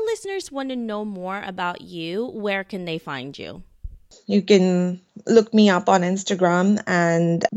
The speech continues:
Speaker 2: I try my best to update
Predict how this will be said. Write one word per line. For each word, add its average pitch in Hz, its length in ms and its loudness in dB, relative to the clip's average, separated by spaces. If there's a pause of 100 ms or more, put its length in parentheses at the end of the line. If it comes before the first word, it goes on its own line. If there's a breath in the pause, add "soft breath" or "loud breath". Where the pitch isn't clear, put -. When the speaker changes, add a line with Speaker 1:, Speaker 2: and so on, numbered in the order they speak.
(140)
Speaker 2:
I 202 600 8
try 240 240 0
my 254 180 4
best 196 540 0
to 185 500 2 (580 loud breath)
update 196 760 4